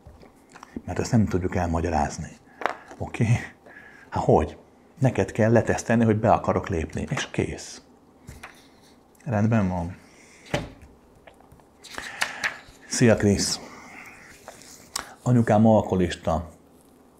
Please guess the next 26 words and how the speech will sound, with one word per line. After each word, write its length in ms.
Próbáltam 440
rajta 400
kb. 460
tizenöt 280
éven 200
keresztül 440
segíteni, 540
de 120
nem 160
ment. 580
Most 300
a 220
párnak 400
is 120
alkohol 480
problémái 340
vannak, 340
és 120
sajnos 280
úgy 140
reagálok 380
rá, 180
hogy 160
anyómnál 500
is 180
tettem. 540